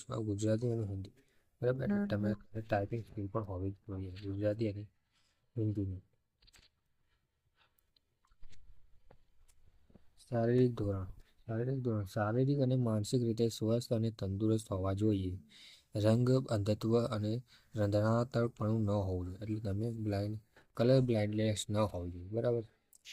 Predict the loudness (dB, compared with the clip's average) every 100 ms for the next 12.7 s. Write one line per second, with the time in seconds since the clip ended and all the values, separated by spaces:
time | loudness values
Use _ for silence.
0 | 0 4 4 4 2 2 2 2 2 2
1 | 2 0 0 2 2 2 2 0 0 -2
2 | -4 0 0 2 2 2 0 0 0 0
3 | -2 -2 0 -2 0 0 0 0 -2 -8
4 | -20 -20 -4 -4 0 0 2 2 0 0
5 | 0 0 2 2 2 0 0 0 -4 _
6 | _ _ _ _ 2 4 4 4 2 0
7 | -2 -2 -4 -4 0 2 0 2 0 0
8 | 0 0 2 0 0 -2 -2 -2 -2 -6
9 | -6 -2 0 4 4 4 4 0 -2 -12
10 | _ 0 2 4 4 4 2 2 0 0
11 | 0 -2 -2 -2 0 0 0 2 2 2
12 | 0 0 4 4 4 2 -2